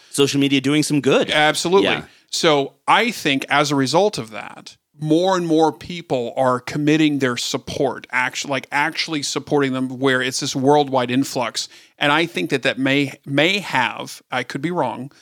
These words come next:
Speaker 2: may have deterred China from, from doing what it was planning to do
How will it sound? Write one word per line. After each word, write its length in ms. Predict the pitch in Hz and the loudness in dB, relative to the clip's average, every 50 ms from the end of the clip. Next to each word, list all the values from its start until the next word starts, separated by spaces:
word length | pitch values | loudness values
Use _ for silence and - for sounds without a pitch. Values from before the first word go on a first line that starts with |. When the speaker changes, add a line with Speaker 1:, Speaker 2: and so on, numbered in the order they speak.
| _ _ _ _ _ | _ _ _ _ _
Speaker 2:
may 200 | - 147 151 165 | 0 2 2 2
have 340 | 151 135 151 143 139 131 123 | 2 2 2 0 0 0 -2
deterred 800 | - 135 - _ - - - 196 190 165 131 120 120 127 147 147 - _ _ _ _ _ _ _ _ _ _ | -6 -10 -8 _ -8 -2 0 2 2 2 2 0 -2 -2 -4 -6 -8 _ _ _ _ _ _ _ _ _ _
China 380 | - 170 156 147 143 143 139 127 | -2 2 2 4 4 2 0 -2
from, 380 | - - 143 131 120 120 123 | 0 0 2 2 2 0 -4
from 220 | - - 147 131 139 | -2 0 2 2 2
doing 380 | 135 147 151 147 139 135 123 | 2 2 2 2 2 2 0
what 100 | 131 131 | 0 0
it 80 | 131 123 | 0 -2
was 140 | 127 120 - | -6 -10 -10
planning 320 | - - 131 123 123 117 | -6 -6 -6 -4 -4 -6
to 100 | - 131 | -8 -8
do 460 | 117 127 120 117 113 113 113 113 - | -6 -4 -4 -4 -4 -6 -6 -8 -12